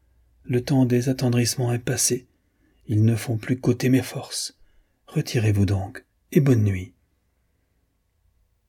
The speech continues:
Magdalene, le matin venu, obtint enfin la réponse affirmative qu'elle avait prévue.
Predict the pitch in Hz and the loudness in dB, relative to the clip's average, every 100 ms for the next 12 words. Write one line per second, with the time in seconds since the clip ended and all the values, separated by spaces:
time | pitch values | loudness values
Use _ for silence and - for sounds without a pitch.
0 | _ _ _ _ _ _ _ _ _ - | _ _ _ _ _ _ _ _ _ -2
1 | 101 92 101 95 101 131 131 - 107 101 | -2 2 2 2 2 0 -2 -2 0 2
2 | 92 101 90 98 107 127 - _ _ _ | 2 0 2 4 4 2 -4 _ _ _
3 | _ _ - 135 110 - 107 92 107 104 | _ _ -8 -4 -4 0 0 2 2 0
4 | 110 110 180 - - 95 98 90 107 98 | -2 -2 -2 -8 -6 -2 -2 -2 -2 -2
5 | 104 - 110 98 90 113 117 117 123 123 | -4 0 2 2 0 0 0 2 2 2
6 | 98 98 107 - 113 101 90 | 0 2 2 2 2 2 0